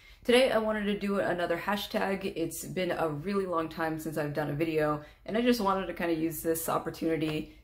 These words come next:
to pick up the camera and get back in there. Today's hashtag is going to be, uh, hashtag circular decks by Akali Sunflower. Um, I believe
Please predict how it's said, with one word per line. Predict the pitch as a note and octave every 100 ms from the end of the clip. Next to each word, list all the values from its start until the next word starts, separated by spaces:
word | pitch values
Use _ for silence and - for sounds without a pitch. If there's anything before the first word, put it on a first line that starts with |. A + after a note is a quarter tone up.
| - -
to | F3 D#3 D3+ C#3+ - - - - - - - - - - -
pick | E3 F3
up | E3+
the |
camera | E3+ G3+ G#3+ A#3 A3+
and | E3 D#3 D3+ D3 - - -
get | -
back | - G3+ A#3+
in | A2
there. | E2 - -
Today's | B3+ B3+ B3
hashtag | A3 F3 E3+ F3 D3+ D#3
is | D3 D#3+
going | E3+ D#3+
to | D#3
be, | D#3 D#3+ D#3+
uh, | D3+ - - -
hashtag | - G3 G3+ A3 G3 -
circular | F3+ E3+ D#3+ D#3+
decks | D#3+ G3 C#4 - - - - _
by | E3 D#3+ D#3 D#3 D3+
Akali | - D#3+ - D3 D3+ D#3 D3+ D#3 -
Sunflower. | - C#3+ C#3+ C#3+ C3 F2 F2 - - - _ -
Um, | D#3 D3 D3 C#3+ E3
I |
believe | D#3 D#3+ E3+ F3+ F3